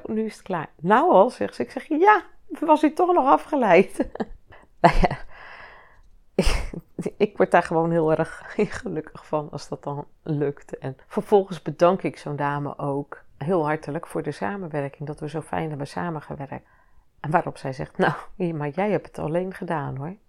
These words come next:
"Nou, dat, dat lijkt maar zo, maar ik heb u ook nodig. U moet rustig zitten, u moet uw arm stil houden. Anders kan ik het niet doen, dus ik vind het samenwerken." Daarmee werden we toch uiteindelijk, waren we het wel eens dat het een goede samenwerking was geweest.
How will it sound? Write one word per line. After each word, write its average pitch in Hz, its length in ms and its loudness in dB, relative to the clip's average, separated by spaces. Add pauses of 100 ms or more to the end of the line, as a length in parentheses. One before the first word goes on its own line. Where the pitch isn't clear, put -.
(140)
"Nou, 180 140 -12
dat, 170 160 -12
dat - 140 -16
lijkt 240 240 -6
maar 160 140 -6
zo, 135 240 -10
maar 139 140 -12
ik - 100 -18
heb - 140 -14
u 196 120 -6
ook 185 180 -4
nodig. 156 520 -10 (340)
U - 80 -6
moet 220 200 -6
rustig - 400 -12
zitten, 190 300 -8
u 196 40 -4
moet 208 180 -6
uw - 120 -6
arm 156 240 -8
stil 160 320 -10
houden. 139 400 -10 (520)
Anders - 220 -6
kan 151 160 -6
ik 185 100 -10
het - 140 -8
niet 139 120 -10
doen, 165 220 -10
dus 139 200 -14
ik 233 180 -4
vind 196 180 -8
het - 100 -20
samenwerken." 143 800 -12 (760)
Daarmee 156 540 -6
werden 160 220 -6
we 151 180 -10
toch - 300 -8
uiteindelijk, 170 840 -4
waren 165 300 0
we 156 60 -6
het 151 120 -6
wel 160 180 -4
eens 151 340 -6
dat 143 160 -8
het 151 180 -14
een 147 60 -14
goede 165 280 -4
samenwerking 139 760 -8
was 151 180 -12
geweest. 147 600 -18